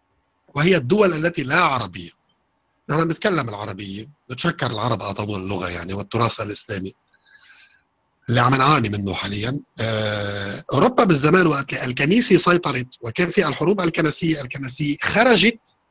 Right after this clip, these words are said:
من هذا الصراع نتيجة العقل التنويري، العلمانية المسمى بالعلمانية.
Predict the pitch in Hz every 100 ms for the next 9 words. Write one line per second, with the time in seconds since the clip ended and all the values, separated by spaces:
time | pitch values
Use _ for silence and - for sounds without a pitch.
0 | _ _ _ 135 123 190 208 196 - 156
1 | 156 202 180 180 _ _ _ - 131 208
2 | 196 208 143 139 190 220 196 - 254 277
3 | 226 131 - _ _ _ 160 202 247 175
4 | 160 151 135 123 127 123 107 98 95 85